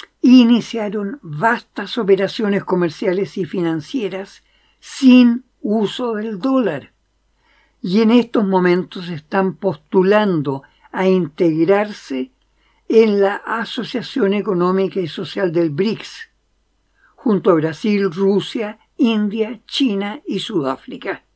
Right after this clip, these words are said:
Asimismo, la llamada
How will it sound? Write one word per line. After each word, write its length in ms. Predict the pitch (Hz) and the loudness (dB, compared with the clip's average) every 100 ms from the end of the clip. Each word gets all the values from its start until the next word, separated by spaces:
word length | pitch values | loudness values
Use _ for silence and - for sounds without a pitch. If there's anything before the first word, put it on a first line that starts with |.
| _ _ _ _ _ _ _ _ _ _ _ _ | _ _ _ _ _ _ _ _ _ _ _ _
Asimismo, 800 | 220 208 262 233 220 - 156 131 _ _ _ | -6 -2 2 4 2 0 -4 -4 _ _ _
la 180 | 285 208 | 0 4
llamada 720 | 196 185 202 208 208 214 - | 4 4 4 4 2 -2 -8